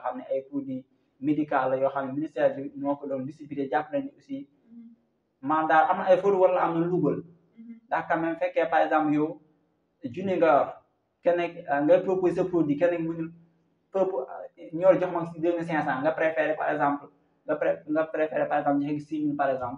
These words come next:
peut-être dañ jàpp ni procédure bi si code des marchés dafa daal di am loo xam ne dañ ko salfaañe.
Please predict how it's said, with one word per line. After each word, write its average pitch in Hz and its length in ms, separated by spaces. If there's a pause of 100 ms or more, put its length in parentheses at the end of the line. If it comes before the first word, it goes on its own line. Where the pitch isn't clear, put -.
peut-être 147 280
dañ 156 180
jàpp 156 200
ni 151 140
procédure 151 400
bi - 60
si 147 100
code 160 180
des 143 80
marchés 135 380
dafa 135 260
daal 127 320
di 131 320 (600)
am 139 200
loo 135 120
xam 127 180
ne 127 80
dañ 131 80
ko 131 60
salfaañe. 117 480